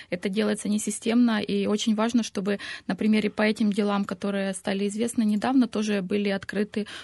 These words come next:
уголовные дела. Понятно, что у-, украинская прокуратура сейчас не может это расследовать на терри-, на территории Крыма,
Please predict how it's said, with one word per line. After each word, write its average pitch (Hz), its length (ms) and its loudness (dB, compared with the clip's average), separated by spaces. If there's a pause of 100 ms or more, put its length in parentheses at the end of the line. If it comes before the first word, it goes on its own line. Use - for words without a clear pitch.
уголовные 208 540 2
дела. 240 460 2
Понятно, 247 360 4
что 202 440 -2
у-, 196 220 -4 (180)
украинская 220 300 0
прокуратура 208 640 -4
сейчас 202 400 -6
не 202 80 0
может 196 320 -2
это 190 160 -6
расследовать 190 520 -4
на 196 60 -4
терри-, 196 340 -6
на 190 300 0
территории 208 460 -4
Крыма, 302 420 0